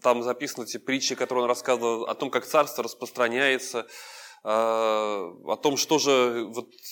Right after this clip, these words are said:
э, о том, как, как оно сеется, как оно растет. Вот такие образы очень яркие.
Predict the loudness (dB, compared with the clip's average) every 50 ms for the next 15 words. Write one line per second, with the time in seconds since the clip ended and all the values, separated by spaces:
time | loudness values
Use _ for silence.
0 | -14 -14 -16 -16 -14 -12 -10 -8 -8 -8 -10 -12 -10 -6 -4 -4 -2 -2 0 0
1 | 0 2 2 0 0 0 -2 -6 -6 -6 -4 -2 -2 0 0 -2 -2 -4 -4 -6
2 | -4 -4 -2 2 2 2 2 0 -4 -4 -4 -2 -2 -4 -4 -6 -4 -2 -2 -2
3 | 0 -2 -2 -2 -4 -2 -2 -4 -4 -4 -6 -2 2 2 4 2 2 -2 -4 -4
4 | -4 -4